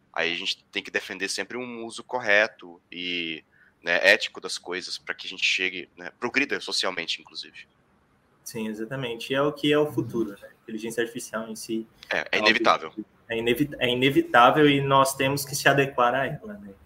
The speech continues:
Speaker 1: Exatamente.
Speaker 2: Essa é, essa é a verdade. E, por exemplo, <laughs> até uma discussão que a gente pode levar muito tempo também é falar em relação ao, o que a, a inteligência artificial pode ajudar no processo de, na,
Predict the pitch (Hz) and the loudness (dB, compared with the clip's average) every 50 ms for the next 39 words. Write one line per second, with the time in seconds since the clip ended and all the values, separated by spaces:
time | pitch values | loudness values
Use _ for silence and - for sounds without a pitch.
0 | - - - - - - - - 123 113 117 113 113 - 131 127 123 131 147 143 | -20 -20 -18 -20 -18 -16 -4 -2 2 4 4 4 4 6 6 6 8 6 4 4
1 | 139 120 110 110 110 110 - - - - - _ - 135 139 139 139 127 117 - | 4 2 2 2 2 0 -4 -8 -16 -20 -14 _ 0 2 4 4 4 2 2 -2
2 | - _ _ _ _ - 139 143 131 131 127 120 127 123 - 165 156 156 147 147 | -6 _ _ _ _ 4 6 6 6 6 4 2 2 2 4 4 4 4 4 2
3 | 147 147 - - - 139 - 143 131 127 - 135 123 123 123 - - _ 127 120 | 0 0 -2 -6 -8 -4 -2 -2 0 0 0 -2 -2 -2 -4 -6 -4 _ 0 0
4 | 117 117 123 117 113 113 110 113 117 127 139 139 - - 127 123 123 - - 120 | 2 2 0 -2 -2 -4 -4 -4 -4 -4 -6 -6 -6 -6 -4 -4 -4 -4 -4 -4
5 | 113 113 117 120 120 - 131 123 123 127 120 127 131 127 123 120 - - 120 117 | -4 -4 -4 -4 -4 -2 -2 0 0 0 0 0 0 0 0 0 -2 -2 -2 -2
6 | 123 127 127 123 123 117 - - - - - - _ - 110 - _ - 156 160 | 0 0 0 0 0 -2 -2 -6 -12 -14 -16 -20 _ -20 -20 -20 _ 0 4 6
7 | 160 160 156 147 147 - 131 131 131 - 139 131 127 139 139 143 131 - 135 - | 6 6 6 6 4 2 0 0 0 -2 -2 -2 -2 -2 -2 -2 -2 -2 -4 -4
8 | - 131 123 - - - 143 165 165 147 151 139 139 131 127 127 127 127 123 - | 0 2 2 2 4 4 4 6 6 6 2 2 0 -2 -2 -2 -2 -2 -4 -2
9 | - 127 120 - - 123 120 120 - - - _ _ - - - - _ _ _ | 0 0 0 0 0 0 0 0 -2 -6 -10 _ _ -20 -20 -20 -20 _ _ _
10 | - - - 131 147 170 190 190 180 160 139 123 - - - - - - - - | -8 -4 0 2 2 4 4 6 6 6 6 4 2 -2 -6 -10 -16 -20 -14 -8
11 | 123 120 117 113 113 - - | -4 -2 -2 0 -2 -4 -6